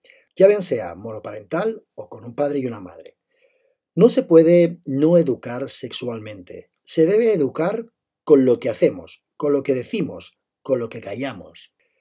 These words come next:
No podemos cambiar de canal de la televisión si salen escenas eróticas o escenas de sexo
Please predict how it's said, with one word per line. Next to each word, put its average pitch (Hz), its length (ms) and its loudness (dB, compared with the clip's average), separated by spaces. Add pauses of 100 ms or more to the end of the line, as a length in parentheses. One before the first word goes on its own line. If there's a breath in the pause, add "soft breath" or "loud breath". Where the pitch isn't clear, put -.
(100)
No 185 300 2
podemos 170 480 4
cambiar 135 560 -4
de 151 100 0
canal 123 400 -8
de 117 80 -8
la 107 120 -12
televisión 147 580 -6
si 143 180 -8
salen 185 580 -2
escenas 156 520 -2
eróticas 151 760 -6
o 82 160 -16
escenas 135 540 -10
de 92 160 -16
sexo 185 520 -2